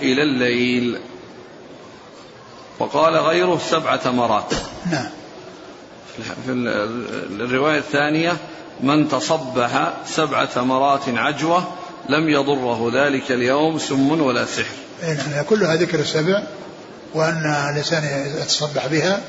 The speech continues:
Speaker 2: بحيث يأكلها أول ما يأكل في الصباح، وتفيده في السلامة بإذن الله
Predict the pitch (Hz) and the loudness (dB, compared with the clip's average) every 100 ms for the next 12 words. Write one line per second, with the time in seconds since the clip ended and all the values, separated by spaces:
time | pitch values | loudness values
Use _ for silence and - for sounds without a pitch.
0 | - - - - - 151 143 139 - 160 | -14 -16 -18 -12 -2 0 2 2 2 0
1 | 147 151 160 143 139 143 170 - 180 208 | 0 0 2 2 0 0 0 0 0 0
2 | - - - - - 135 - 143 156 180 | -4 -14 -16 -16 -12 -4 -2 2 2 2
3 | 175 - - - - - 190 165 156 170 | 0 -8 -14 -16 -18 -4 0 2 2 0
4 | 196 196 160 156 165 180 - - - - | 2 2 2 4 2 0 -6 -14 -16 -10
5 | - 160 156 - 170 - 165 165 147 135 | -2 0 2 0 0 0 0 0 -2 -2
6 | 160 147 143 139 147 156 | 0 -2 -2 -2 0 0